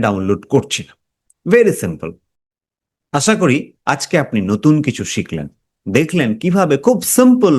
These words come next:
ওয়েতে without any skill, expertise আমরা এই ধরনের অ্যানিমেটেড প্রেজেন্টেশন ক্রিয়েট করলাম। বলে রাখি এটা কিন্তু বিগিনার লেভেলের। পরের ক্লাসে আমি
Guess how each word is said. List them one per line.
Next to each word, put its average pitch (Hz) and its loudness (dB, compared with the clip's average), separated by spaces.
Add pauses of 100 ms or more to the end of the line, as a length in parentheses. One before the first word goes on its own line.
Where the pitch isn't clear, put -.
ওয়েতে 98 0 (200)
without 185 2
any 147 0 (120)
skill, 160 2 (300)
expertise 160 0 (380)
আমরা 110 2 (580)
এই 214 4 (120)
ধরনের 92 -4 (500)
অ্যানিমেটেড 151 2 (100)
প্রেজেন্টেশন 98 -2 (160)
ক্রিয়েট 123 2 (100)
করলাম। - -10 (960)
বলে 202 6
রাখি - -6
এটা 117 0
কিন্তু 98 0 (120)
বিগিনার 117 4 (100)
লেভেলের। 76 -8 (680)
পরের 220 6
ক্লাসে 120 0
আমি 95 -4